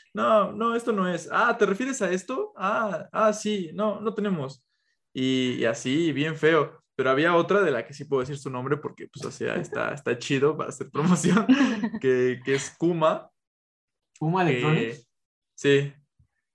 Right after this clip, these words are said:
Speaker 1: que, eh, que, pues, es, son señores un poco más grandes, entonces ellos sí te echaban la mano y,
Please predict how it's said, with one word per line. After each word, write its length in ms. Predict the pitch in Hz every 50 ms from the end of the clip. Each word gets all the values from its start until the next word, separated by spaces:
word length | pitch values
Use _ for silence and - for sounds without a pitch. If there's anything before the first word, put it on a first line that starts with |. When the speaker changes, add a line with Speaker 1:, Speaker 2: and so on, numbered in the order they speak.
| _ _ _
Speaker 1:
que, 100 | - 135
eh, 500 | 131 131 131 127 127 123 123 120 - - -
que, 100 | 139 135
pues, 140 | - - 156
es, 280 | 147 143 143 - -
son 160 | - - 151 143
señores 320 | 156 143 147 143 139 143
un 80 | 143 131
poco 180 | 143 139 139
más 180 | 135 127 123 131
grandes, 320 | 135 131 147 151 135 127
entonces 260 | 120 113 131 131 131 147
ellos 160 | 131 131 127
sí 120 | - 123
te 80 | - 110
echaban 280 | - - 131 127 123 123
la 60 | 120
mano 420 | 123 123 123 127 127 127 123 117 110
y, 240 | 107 - - -